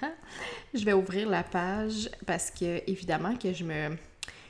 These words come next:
souviens plus de l'épisode parce que, comme j'en ai parlé justement dans cet épisode-là, euh, ma mémoire me fait défaut depuis, euh, ben, depuis un an au moins, là. Fait que, voilà, voilà.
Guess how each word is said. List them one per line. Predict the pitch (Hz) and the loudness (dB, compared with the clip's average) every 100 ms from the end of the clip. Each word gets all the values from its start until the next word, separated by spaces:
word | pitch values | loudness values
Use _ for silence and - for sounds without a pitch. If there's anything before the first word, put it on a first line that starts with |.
| - | -10
souviens | - - 185 180 180 | -8 -4 0 4 4
plus | 180 - 226 247 | 2 0 6 8
de | 196 | 8
l'épisode | 180 175 - 185 226 214 | 8 6 2 4 4 4
parce | 190 156 - | 0 -2 -2
que, | - 202 208 208 - - | 0 2 2 2 0 0
comme | 202 | 2
j'en | 196 220 208 202 | 6 6 8 6
ai | |
parlé | 190 196 196 233 | 6 6 6 6
justement | 202 226 226 175 175 | 6 6 6 4 4
dans | 165 | 4
cet | 170 - | 0 -2
épisode-là, | 156 - 156 170 226 - - - - - - - | -6 0 2 4 4 4 -2 -8 -10 -12 -6 4
euh, | 190 185 180 180 185 180 - | 8 10 10 8 8 4 2
ma | 190 185 180 180 180 175 | 6 8 8 6 4 4
mémoire | 185 220 180 185 202 | 4 4 6 4 6
me | 185 | 4
fait | - 185 | 4 4
défaut | 170 165 226 | 4 2 2
depuis, | 208 175 - - 180 175 | 4 4 2 -2 0 2
euh, | 147 | 0
ben, | 170 170 | 0 -2
depuis | 175 - | -2 0
un | 202 175 | 0 2
an | 233 | 2
au | |
moins, | 226 208 | 2 2
là. | 320 381 - - - - - - | -2 -6 -8 -16 -16 -16 -18 -4
Fait | - 190 | 2 2
que, | - - 180 170 170 - | 2 2 4 6 4 2
voilà, | 170 180 185 | 0 4 6
voilà. | 180 175 165 160 180 | 6 4 2 0 0